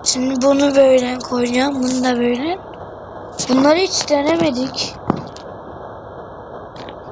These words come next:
Bu ne? Bu ne? Ay. Oo.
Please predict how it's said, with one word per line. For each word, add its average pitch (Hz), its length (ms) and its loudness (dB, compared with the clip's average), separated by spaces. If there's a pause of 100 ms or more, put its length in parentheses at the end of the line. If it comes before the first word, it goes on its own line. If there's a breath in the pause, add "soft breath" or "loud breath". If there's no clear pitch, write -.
(1900)
Bu 311 160 6
ne? 285 460 4 (3500)
Bu 320 60 -4
ne? 359 140 -2 (1160)
Ay. 262 320 4 (4000)
Oo. 240 1040 2